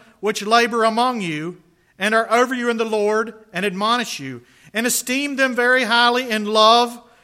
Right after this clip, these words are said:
for their work's sake, and be at peace among yourselves." This is not me speaking. This is God, His Word. And it's saying, "Comfort yourselves together, edify one another,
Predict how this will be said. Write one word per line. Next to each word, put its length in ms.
for 180
their 120
work's 340
sake, 440
and 220
be 400
at 240
peace 480
among 340
yourselves." 720
This 160
is 120
not 200
me 120
speaking. 500
This 180
is 140
God, 400
His 240
Word. 480
And 120
it's 140
saying, 340
"Comfort 500
yourselves 520
together, 500
edify 420
one 260
another, 520